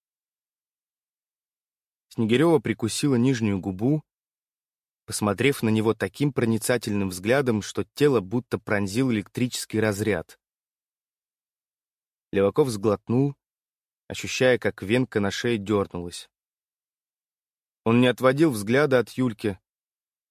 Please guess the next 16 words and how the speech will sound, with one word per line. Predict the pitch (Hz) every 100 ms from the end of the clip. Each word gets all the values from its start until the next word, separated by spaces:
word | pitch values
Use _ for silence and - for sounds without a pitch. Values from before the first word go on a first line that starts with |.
| -
молча | 104 131 139 -
дожидаясь | 104 101 104 101 123 -
продолжения | 104 98 101 95 113 113 107
фразы. | - 101 85 82 85 _ _ _ _ _ _ _ _ _ _ _ _ _ _ _ _ _ _ _ _ _ _ _ _ _ _ _ _ _ _ _ _ _ - 139
«Я | 160
не | 160
верю, | 160 180 131
что | - -
люди | 127 139 127
меняются | 117 117 117 127 117 -
за | 90 98
один | 98 107
день», | 92 92 95 98 _ _ _ _ _ _ _ _ _ _ _ _ _ _ _ _ _ _ _ _ _
тихо | 117 117 110
договорила | 95 92 95 95 104 98
она. | 95 90 78